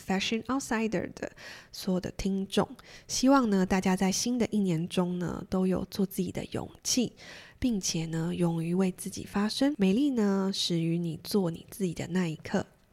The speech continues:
这句话希望大家都可以在新的一年中呢，好好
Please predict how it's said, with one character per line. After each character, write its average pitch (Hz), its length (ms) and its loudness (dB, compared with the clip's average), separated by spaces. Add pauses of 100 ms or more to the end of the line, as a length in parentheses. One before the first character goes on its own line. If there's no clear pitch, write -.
(180)
这 - 160 -6
句 - 160 -10
话 202 240 -8
希 - 220 -8
望 180 160 -6
大 180 120 0
家 185 320 2
都 185 220 2
可 165 340 -2
以 - 440 -4 (340)
在 180 140 0
新 190 200 -2
的 196 120 0
一 214 120 -2
年 180 240 0
中 202 240 0
呢， 185 300 -2
好 180 260 0
好 196 300 -4